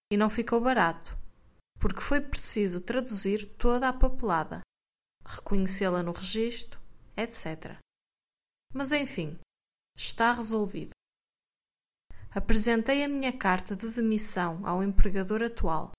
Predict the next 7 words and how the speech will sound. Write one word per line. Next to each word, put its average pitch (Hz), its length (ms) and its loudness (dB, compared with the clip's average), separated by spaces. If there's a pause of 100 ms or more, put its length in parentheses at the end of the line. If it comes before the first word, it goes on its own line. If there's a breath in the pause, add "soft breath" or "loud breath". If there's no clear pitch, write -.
(960)
Depois, 190 800 8 (340)
para 202 220 8
ir 262 300 2
com 240 180 -2
mais 185 280 0
algum 185 300 0
dinheiro, 185 540 -4